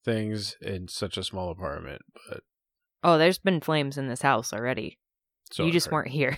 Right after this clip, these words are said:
Speaker 2: <laughs>
Speaker 1: Is that what that mark is on the carpet?
Speaker 2: Yeah.
Speaker 1: What have you done?
Speaker 2: Um, candles are <laughs> hard.
Speaker 1: No, they're n-, that you light it and, all right. Okay, okay. Whatever.
Speaker 2: The problem with candles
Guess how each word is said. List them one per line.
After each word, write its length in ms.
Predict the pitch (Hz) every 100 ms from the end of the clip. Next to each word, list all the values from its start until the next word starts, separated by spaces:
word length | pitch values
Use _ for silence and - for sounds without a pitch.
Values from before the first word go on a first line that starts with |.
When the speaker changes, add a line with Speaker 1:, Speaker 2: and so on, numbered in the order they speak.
| -
Speaker 2:
<laughs> 120 | -
Speaker 1:
Is 60 | 117
that 100 | 160
what 100 | 269
that 100 | 202
mark 200 | 135 151
is 100 | 165
on 80 | 180
the 60 | 160
carpet? 280 | 131 - 185
Speaker 2:
Yeah. 500 | 180 202 240 196 - - _ _ _ _ _ _
Speaker 1:
What 140 | 135 170
have 100 | 262
you 120 | 294
done? 400 | 180 131 135 - _ _ _ _ _ _ _ _ _ -
Speaker 2:
Um, 500 | 202 196 202 202 196
candles 420 | - 220 285 294
are 100 | 262
<laughs> 40 | 226
hard. 520 | - 196 208 196 - - _ _ _ _ _ _ _ _
Speaker 1:
No, 160 | 165 214
they're 140 | 247
n-, 140 | 226 - _ _ _ _ _ _ _ _ _ _ _
that 240 | 151 175 -
you 240 | 165 170
light 360 | 151 147 233 226
it 140 | 123 -
and, 160 | 135 -
all 80 | 107
right. 180 | 87 - - _ 175
Okay, 300 | 170 131 110 _ 147
okay. 280 | 127 117 - _ _ -
Whatever. 420 | 127 120 113 104 _ _ _ _ _ _ _ _ _ _ _ -
Speaker 2:
The 60 |
problem 540 | 240 294 302 320 339 285
with 140 | 247
candles 680 | 220 214 214 220 214 190